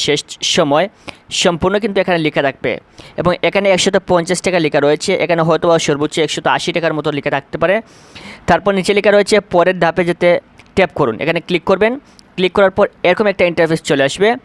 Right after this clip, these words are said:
এখানে রয়েছে রোল নাম্বার, আপনার এসএসসি পরীক্ষার রোল নাম্বার থাকবে, শিক্ষার্থীর নাম থাকবে, টাকার পরিমাণ, সম্পূর্ণ কিন্তু অটোমেটিক চলে আসবে। এখানে আপনি just আপনার বিকাশের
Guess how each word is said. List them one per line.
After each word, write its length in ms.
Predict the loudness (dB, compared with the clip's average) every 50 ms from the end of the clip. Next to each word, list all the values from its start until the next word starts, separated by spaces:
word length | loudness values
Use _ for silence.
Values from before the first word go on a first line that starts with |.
| -16 -20 -20 -20 -20 -20 _ _ _ 0
এখানে 180 | 0 2 2 4
রয়েছে 200 | 4 4 4 2 2 2
রোল 120 | 2 2 2 0
নাম্বার, 240 | 0 2 2 2 0 0 0 -2 -2
আপনার 200 | 0 0 -2 0 0 -2 -2
এসএসসি 300 | -2 -4 -6 -6 -6 -2 -2
পরীক্ষার 300 | -2 -2 0 0 0 0
রোল 100 | 0 -2 -2 -2
নাম্বার 200 | -2 0 -2 -2 -2
থাকবে, 240 | -4 -4 -2 -2 -2 -2 -2 -4
শিক্ষার্থীর 480 | -8 -8 -4 -2 -4 -2 -2 -4 -4 -2 -2
নাম 100 | -4 -2 -2 -4
থাকবে, 260 | -4 -4 -2 0 0 0 -2 -6 _ -20 -20 -8 _ -4
টাকার 240 | -2 -2 -2 -2 0 0
পরিমাণ, 280 | -2 0 0 0 -2 -4 -6 -12 -20 -20 -14 -8 -6 -2
সম্পূর্ণ 360 | 0 0 -2 0 -4 -2 -2 0 0 -2
কিন্তু 160 | -2 -2 -2 2 2 2
অটোমেটিক 340 | 2 2 0 0 -2 -4 -2 -2
চলে 140 | 0 0 0 0
আসবে। 220 | -2 -2 -4 -4 -4 -4 -6 -14 -20 _ -20 -20 -6 -4 -4
এখানে 200 | -2 0 0 0 0
আপনি 140 | 0 0 -4 -2 0 2
just 240 | 2 2 0 0 -2 -2
আপনার 200 | 0 0 0 -2 0 -2
বিকাশের 320 | -2 -2 -2 -2 -2 -4